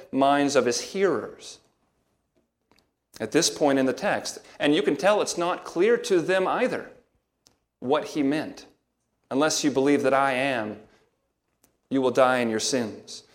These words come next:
You can tell it's unclear to them. What do they ask immediately after he says this? So they said to him, "Who are you?" There's confusion.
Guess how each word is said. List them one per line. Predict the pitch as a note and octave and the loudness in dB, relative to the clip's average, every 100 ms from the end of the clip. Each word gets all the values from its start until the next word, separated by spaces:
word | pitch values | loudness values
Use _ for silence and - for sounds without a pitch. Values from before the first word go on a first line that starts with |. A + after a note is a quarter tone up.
| - | -6
You | |
can | - | -4
tell | D3+ D3+ D3+ | -2 0 2
it's | D3 | 2
unclear | E3 D#3 F#3 A3 | 2 2 4 6
to | G#3+ | 6
them. | A#2 G2 | 4 2
What | C#3 | 0
do | F3+ | 4
they | F3+ | 6
ask | F3 C4 D#3+ - - - _ _ | 6 4 -2 -10 -16 -20 _ _
immediately | A#2 A#2+ D#3+ F#3+ F#3 | -4 0 2 2 2
after | F3+ F#3 F#3 | 0 0 -2
he | F3 | -2
says | F3+ F#3+ F3+ | -2 -4 -4
this? | B2 - - - _ _ _ _ _ _ _ _ _ _ - | -6 -8 -16 -18 _ _ _ _ _ _ _ _ _ _ -2
So | D#3+ | 4
they | D#3 D#3+ | 6 4
said | G#3+ G#3 | 4 4
to | G3 | 4
him, | F3+ F#3+ - - - - | 2 0 -2 -14 -20 -20
"Who | - G#3+ A#3 | -4 2 4
are | G#3+ G3+ C4 | 4 2 2
you?" | F3+ A#2 F2 - _ _ _ _ _ _ _ _ _ _ _ _ _ _ _ _ _ _ _ _ _ _ _ _ - | 0 -4 -8 -20 _ _ _ _ _ _ _ _ _ _ _ _ _ _ _ _ _ _ _ _ _ _ _ _ -2
There's | E3 F3 | -2 0
confusion. | A3 - G#3 A#3 - | 0 0 0 -2 -4